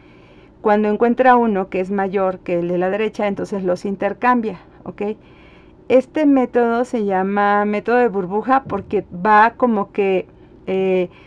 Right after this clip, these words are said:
surgiendo, ¿no? De abajo hacia arriba el orden que nosotros queremos establecer.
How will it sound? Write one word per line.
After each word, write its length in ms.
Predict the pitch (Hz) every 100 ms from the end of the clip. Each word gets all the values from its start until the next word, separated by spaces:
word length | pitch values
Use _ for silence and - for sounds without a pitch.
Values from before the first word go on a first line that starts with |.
| - -
surgiendo, 1080 | - 240 226 208 - 254 240 226 208 175 170
¿no? 340 | 185 185 208
De 140 | 220 202
abajo 400 | 185 196 214 254
hacia 280 | 247 - 247
arriba 480 | 233 214 196 196 -
el 240 | - 185
orden 360 | 185 180 202 214
que 120 | 208
nosotros 420 | 185 185 185 190
queremos 520 | - 185 175 170 175 185
establecer. 800 | 180 - 190 180 214 - 262